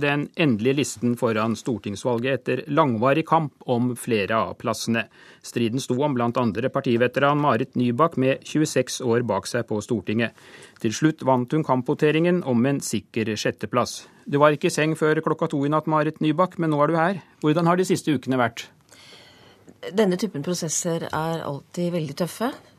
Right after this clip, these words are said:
Speaker 2: eh, men samtidig så skal vi huske på at nominasjon er også en del av demokratiet.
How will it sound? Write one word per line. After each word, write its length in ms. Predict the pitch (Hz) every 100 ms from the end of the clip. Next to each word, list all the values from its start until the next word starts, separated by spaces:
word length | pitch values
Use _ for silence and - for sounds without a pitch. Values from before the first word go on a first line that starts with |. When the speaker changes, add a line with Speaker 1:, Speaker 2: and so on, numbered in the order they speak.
| -
Speaker 2:
eh, 260 | 175 170 170
men 160 | 180 190
samtidig 400 | 226 180 151 175
så 160 | - 185
skal 220 | - 165
vi 140 | 190 208
huske 160 | -
på 220 | - 151 175
at 240 | - - - - - - - -
nominasjon 760 | 185 185 208 - - 190 214 -
er 140 | 190
også 160 | 160 - 202
en 80 | 180
del 280 | 160 180 -
av 160 | 156 147
demokratiet. 840 | 165 170 - 190 - 185 190